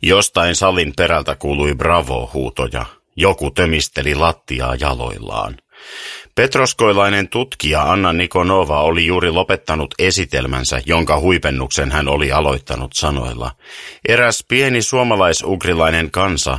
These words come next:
vepsäläiset, ovat voineet antaa teille ranskalaisille jotakin hyvin tärkeää,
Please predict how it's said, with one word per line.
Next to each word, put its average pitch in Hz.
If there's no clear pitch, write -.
vepsäläiset, 65
ovat 82
voineet 87
antaa 87
teille 80
ranskalaisille 73
jotakin 76
hyvin 73
tärkeää, 60